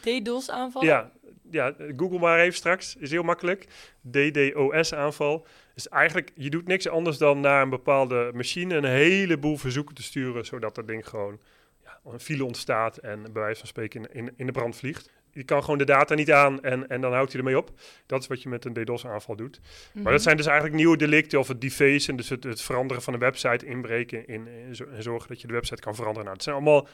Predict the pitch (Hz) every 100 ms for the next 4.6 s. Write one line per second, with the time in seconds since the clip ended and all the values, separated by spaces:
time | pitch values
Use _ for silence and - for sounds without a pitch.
0 | _ _ - 147 143 _ _ _ 123 165
1 | - 180 175 147 196 180 165 185 190 175
2 | 165 196 233 226 151 131 95 - _ -
3 | _ _ 135 139 143 156 190 - 185 156
4 | 139 143 147 143 135